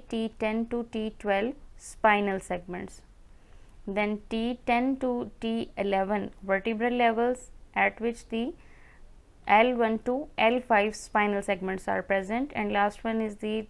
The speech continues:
T twelve to L one, uh, vertebral level, and here is the S one to S five and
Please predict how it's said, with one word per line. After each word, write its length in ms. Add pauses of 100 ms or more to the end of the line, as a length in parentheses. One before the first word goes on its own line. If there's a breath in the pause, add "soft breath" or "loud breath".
T 380
twelve 380
to 340
L 240
one, 320 (1120 soft breath)
uh, 300
vertebral 520
level, 460 (200)
and 220
here 220
is 140
the 280
S 360
one 340 (420)
to 320 (100)
S 300
five 560
and 300